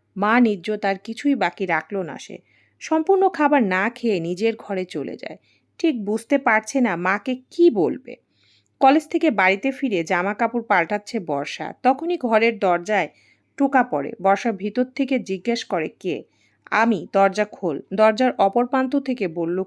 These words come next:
কুসুম। বর্ষা তাড়াতাড়ি করে জামা কাপড় পাল্টে দরজা খোলে।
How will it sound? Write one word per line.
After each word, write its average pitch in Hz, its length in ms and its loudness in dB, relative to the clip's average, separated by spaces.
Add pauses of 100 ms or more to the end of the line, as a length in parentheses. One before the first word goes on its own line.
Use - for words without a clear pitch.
কুসুম। 160 440 -10 (480)
বর্ষা 254 240 4
তাড়াতাড়ি 247 500 2
করে 247 220 2
জামা 190 300 -2
কাপড় 240 360 -2
পাল্টে 202 320 2
দরজা 165 380 -2
খোলে। - 320 -10